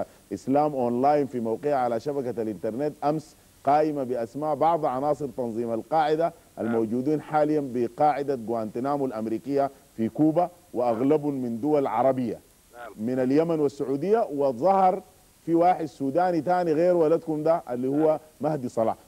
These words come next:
Speaker 1: طلع كيف الأخ سامي؟
Speaker 2: نعم.
Speaker 1: طلع كيف من السودان؟ هل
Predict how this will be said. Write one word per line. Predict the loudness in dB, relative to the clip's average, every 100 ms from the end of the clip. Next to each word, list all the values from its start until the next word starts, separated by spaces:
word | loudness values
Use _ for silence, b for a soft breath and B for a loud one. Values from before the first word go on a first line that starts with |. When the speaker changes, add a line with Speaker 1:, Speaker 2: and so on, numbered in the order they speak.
| 0
Speaker 1:
طلع | 2 2 2
كيف | 2 2 2
الأخ | -4 -4 -4
سامي؟ | -2 -2 -4 _ _ _ _ b b b _ _ -2
Speaker 2:
نعم. | 2 4 2 -4 _ _ 2
Speaker 1:
طلع | 4 4 2
كيف | 0 0 0
من | -2
السودان؟ | -2 -2 0
هل | 0